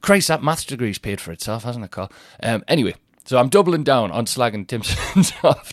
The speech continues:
Doubling, tripling, quadrupling down. I don't think it was somebody at Timpsons, 'cause that would,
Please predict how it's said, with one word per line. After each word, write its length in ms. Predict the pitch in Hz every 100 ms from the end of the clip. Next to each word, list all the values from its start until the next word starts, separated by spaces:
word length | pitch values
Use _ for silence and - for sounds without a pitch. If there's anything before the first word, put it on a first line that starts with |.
| -
Doubling, 480 | 190 196 175 165 -
tripling, 380 | - 165 151 135
quadrupling 760 | - - - 175 - 131 131 -
down. 520 | - - - 135 - - _ _ - _
I 140 | 160 156
don't 140 | 131
think 160 | 117 107
it 60 |
was 120 | 95
somebody 340 | - 95 87 87
at 120 | -
Timpsons, 400 | 90 85 95 -
'cause 180 | - 95
that 180 | 113 107
would, 360 | 104 95 92